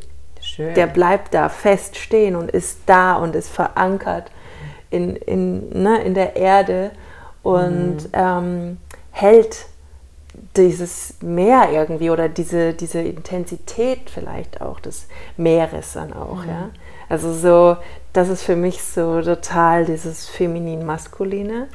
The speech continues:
Speaker 1: Wow, schönes Bild, ja.
Speaker 2: Und, ähm, und ich find's auch da total wichtig,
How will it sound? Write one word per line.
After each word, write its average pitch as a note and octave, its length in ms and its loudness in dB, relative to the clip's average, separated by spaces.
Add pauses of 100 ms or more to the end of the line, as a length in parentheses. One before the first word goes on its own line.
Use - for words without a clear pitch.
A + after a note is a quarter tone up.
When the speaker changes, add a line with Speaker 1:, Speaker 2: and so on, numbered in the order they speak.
(300)
Speaker 1:
Wow, D#3+ 220 -10
schönes D#3 360 -10
Bild, E3+ 340 -12
ja. E2+ 180 -12 (960)
Speaker 2:
Und, E3+ 440 -2
ähm, E3 300 0
und E3 160 -6
ich F3 140 -8
find's F3 260 -2
auch - 300 -6 (160)
da E3+ 160 0
total F3 400 -6
wichtig, F#3 440 -8